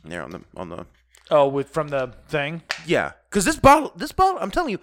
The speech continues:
Speaker 1: of all the
Speaker 2: Oh,
Speaker 1: bottles,
Speaker 2: yeah, no, 'cause it spreads it out. It uses
Speaker 1: of all the bottles,
Speaker 2: the
Speaker 1: but
Speaker 2: water.
Speaker 1: of all the waters we've had, this
Speaker 2: This is the coolest bottle.
Speaker 1: No, it's the show. It brings the show.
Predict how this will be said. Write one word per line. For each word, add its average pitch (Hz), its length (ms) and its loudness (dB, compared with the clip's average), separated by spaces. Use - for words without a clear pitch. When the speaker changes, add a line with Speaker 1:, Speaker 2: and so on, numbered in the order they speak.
Speaker 1:
of 165 120 0
all 226 200 -2
the 233 80 0
Speaker 2:
Oh, 220 40 2
Speaker 1:
bottles, 208 200 4
Speaker 2:
yeah, 233 40 -2
no, 277 120 -2
'cause 240 200 -2
it 240 120 -6
spreads 240 340 0
it 208 80 -4
out. 226 320 -4
It 160 180 -8
uses 185 500 -4
Speaker 1:
of 185 100 2
all 233 180 6
the 262 80 2
bottles, 220 320 4
Speaker 2:
the 147 40 -10
Speaker 1:
but 147 80 -12
Speaker 2:
water. 190 220 2
Speaker 1:
of 170 120 2
all 269 120 0
the 254 40 0
waters 196 260 0
we've 160 120 -4
had, 151 380 0
this - 320 0
Speaker 2:
This 262 160 4
is - 60 -4
the 277 60 -6
coolest 214 380 -2
bottle. 151 300 2
Speaker 1:
No, 170 160 2
it's 180 120 -4
the 160 60 -4
show. 139 380 0
It 147 100 -6
brings 202 240 -2
the 160 80 -4
show. - 360 -4